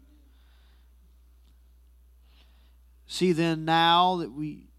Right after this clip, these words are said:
that you walk circumspectively, not as fools, but as wise, redeeming the time, because the days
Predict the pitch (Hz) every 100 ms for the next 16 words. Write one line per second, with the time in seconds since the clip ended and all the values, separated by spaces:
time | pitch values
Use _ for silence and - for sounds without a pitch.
0 | - 143 - 156 147 160 160 - - 170
1 | 165 - 170 160 - 135 127 120 123 _
2 | _ 131 147 160 151 - - 190 175 151
3 | 147 165 175 - - - _ _ _ _
4 | _ 127 147 139 - - - 143 127 135
5 | 151 143 113 131 120 117 110 - - -
6 | _ _ _ _ 160 156 170 202 196 190
7 | 180 - 147 156 - 170 156 135 131 143
8 | 165 175 - _ _ _ _ _ _ _
9 | - 151 185 175 165 139 156 143 185 180
10 | 151 135 139 139 - - -